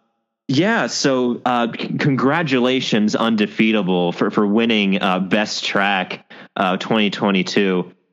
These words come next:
Uh, you know, really, really good track. Uh, Col-, Colby, as a,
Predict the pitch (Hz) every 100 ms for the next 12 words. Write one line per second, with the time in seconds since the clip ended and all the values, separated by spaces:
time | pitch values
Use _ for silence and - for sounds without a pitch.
0 | _ 101 87 85 85 95 - _ _ 107
1 | 90 92 127 123 113 120 139 127 117 110
2 | 101 - 98 95 95 98 90 90 - -
3 | - 113 104 98 - - 107 98 101 98
4 | 98 92 90